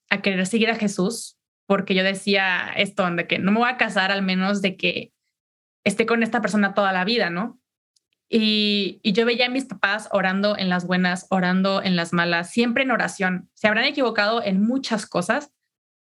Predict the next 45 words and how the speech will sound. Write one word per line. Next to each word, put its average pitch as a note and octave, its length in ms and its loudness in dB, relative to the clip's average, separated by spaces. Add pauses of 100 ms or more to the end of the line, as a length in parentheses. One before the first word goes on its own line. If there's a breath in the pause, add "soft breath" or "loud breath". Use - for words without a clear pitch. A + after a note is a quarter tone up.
(180)
pero A3+ 180 4
siempre A3+ 320 0
los A3+ 220 2
veo G#3 380 2
unidos G3 420 0
en G3+ 120 2
oración, F3+ 500 -2
siempre G3+ 320 0
los G#3 200 0
veo G3+ 480 0 (240)
tratando A3 360 2
que A3 140 -2
otras A#3 380 0
personas G#3+ 440 0
también G3+ 300 2
estén, G#3 460 0 (320 loud breath)
que G#3+ 80 0
tengan A3+ 200 2
una B3 140 2
vida A3+ 300 0
en G#3 100 0
oración, F#3 400 -2
una A3+ 160 0
vida G#3+ 380 0
en, G3 200 0
en F#3+ 180 2
Cristo. C#4 540 -2 (560)
Entonces, A#3 600 0 (340)
pues G3+ 160 0
eso A#3 120 -4
fue A#3 100 2
lo A#3 100 0
primero G#3 240 0
que G#3+ 80 -4
me F#3+ 100 0
hacía F#3 200 -4
cuestionarme. F3+ 580 0
Yo F#3+ 160 -2
quiero A3+ 240 0
una A3+ 240 0
pareja A3+ 440 -2
que - 80 -4
esté F#3+ 220 -2
conmigo A3+ 640 2
juntos, A#3 720 -2